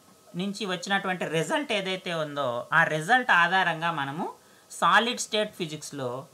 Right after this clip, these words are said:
band theory of solids-ని find out చేసాం. ఈ band theory of solids నుంచి మనం ఏం ఐడెంటిఫై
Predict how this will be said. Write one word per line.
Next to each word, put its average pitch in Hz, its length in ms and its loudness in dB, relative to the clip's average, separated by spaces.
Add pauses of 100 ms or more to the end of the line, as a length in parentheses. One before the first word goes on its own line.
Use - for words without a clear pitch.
(160)
band 190 360 4
theory 196 420 -2
of 185 160 2
solids-ని 156 640 -2
find 160 360 0
out 156 200 -6
చేసాం. 117 320 -12 (540)
ఈ 156 60 -6
band 165 400 2
theory 226 340 0
of 220 140 4
solids 196 580 0
నుంచి 185 160 -8
మనం 180 240 0
ఏం 185 300 -2 (100)
ఐడెంటిఫై 185 520 -2